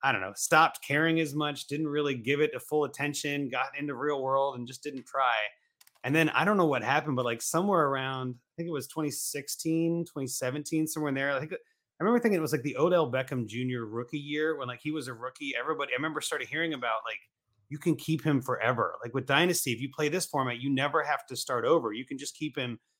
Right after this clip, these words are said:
You can have Odell Beckham for twelve years, fifteen years. And I was like, "Well, that'd be kinda cool." Like, "Oh, okay." So I remember hearing about the format, but I always thought it was, like,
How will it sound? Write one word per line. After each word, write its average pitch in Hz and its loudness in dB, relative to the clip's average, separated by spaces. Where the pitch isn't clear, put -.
You 170 -2
can 214 10
have 156 6
Odell 147 8
Beckham 139 0
for 117 0
twelve 135 2
years, 135 4
fifteen 147 0
years. 131 -4
And 117 -14
I 123 -8
was 120 -10
like, 117 -6
"Well, 151 -6
that'd 127 2
be 233 4
kinda 104 2
cool." 113 2
Like, 127 2
"Oh, 170 2
okay." 120 0
So 165 4
I 156 6
remember 180 2
hearing 214 6
about 120 -2
the 113 -20
format, 117 -4
but 135 -6
I 180 4
always 139 4
thought 123 6
it - -2
was, 110 -2
like, 104 -4